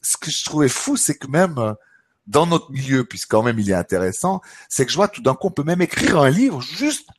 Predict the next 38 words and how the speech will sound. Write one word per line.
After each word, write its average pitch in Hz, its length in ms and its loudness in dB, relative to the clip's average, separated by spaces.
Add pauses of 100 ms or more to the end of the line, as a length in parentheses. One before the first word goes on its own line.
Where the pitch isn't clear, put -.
pour 156 180 0
avoir 160 220 2
cette - 240 -8
reconnaissance-là, 143 920 -6 (200)
mais 143 160 0
que - 140 -2
le 135 160 4
fond 214 380 2
n'est 160 140 0
plus 170 260 -8
du 135 140 -12
livre, 165 320 -8 (260)
mais 139 160 2
juste - 320 -2
dans 151 80 2
le 147 60 -2
fait 175 240 0
de 139 80 -6
vouloir 139 260 4
avoir 127 260 4
des 131 100 2
compliments. 101 560 -4 (640)
Mais 160 220 -4 (100)
on 151 120 -2
pourrait 160 260 -8
gagner 185 320 -2
du 175 180 -12
temps, 233 320 2 (180)
d'accord ? 117 680 0
On 131 140 -2
peut 139 200 -2
gagner 127 340 -2
du 117 160 -18
temps 254 240 -6
si - 180 -10
on 123 100 -8
osait 127 260 -2
être - 200 -10